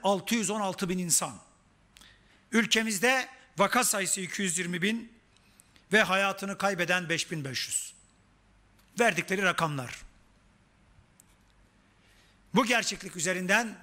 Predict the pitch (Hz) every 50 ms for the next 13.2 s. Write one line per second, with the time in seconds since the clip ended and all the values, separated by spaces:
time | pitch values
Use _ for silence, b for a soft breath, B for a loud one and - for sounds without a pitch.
0 | - _ _ _ _ _ - - 214 202 196 196 196 214 214 185 180 - - 170
1 | 135 160 202 214 208 269 - _ b b b b b b b 139 131 180 196 196
2 | 196 208 208 202 208 208 202 214 226 214 - 180 170 170 170 160 - - 165 160
3 | 165 147 165 185 220 233 240 - - b b b b b b b _ _ _ _
4 | - 208 233 180 208 202 185 175 175 170 170 170 - 170 165 180 196 202 202 202
5 | 202 214 208 - - 233 233 226 233 B B B B B B 180 214 208 165 143
6 | 190 220 254 262 247 226 208 202 185 180 180 175 185 - - - 208 185 196 196
7 | 190 147 180 208 220 220 196 175 143 180 175 170 175 165 175 202 226 233 214 -
8 | - b b b b b - 156 185 196 196 214 202 196 208 202 - 180 180 165
9 | - - 170 165 - - - 165 156 143 156 160 175 180 - 156 147 143 143 135
10 | - 135 127 - - - - - - - - - _ _ _ _ _ B B B
11 | B B B B B B B B B B B - - 233 247 196 220 220 214 214
12 | 214 214 208 220 226 214 202 208 202 190 202 202 - - 185 180 165 - 170 165
13 | 156 139 - -